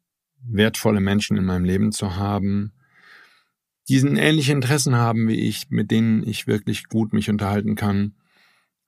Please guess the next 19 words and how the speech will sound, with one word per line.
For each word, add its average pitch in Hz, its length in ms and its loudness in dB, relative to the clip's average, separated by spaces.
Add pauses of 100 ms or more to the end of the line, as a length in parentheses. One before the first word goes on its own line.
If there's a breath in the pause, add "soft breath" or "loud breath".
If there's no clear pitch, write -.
(140)
ist - 160 -4
für 120 100 2
mich 110 200 2
ein 104 120 2
sehr 107 300 0
hoher 101 320 0
Wert 92 280 0
und 90 140 -4
hat 98 160 -6
für 104 100 0
mich 98 440 -4 (720)
eine 107 100 4
große 90 320 -2
Bedeutung. 87 540 -6 (640 loud breath)
Und 131 300 2 (160)
spannend 175 560 2
war 135 180 2
für 131 180 0
mich, 135 400 0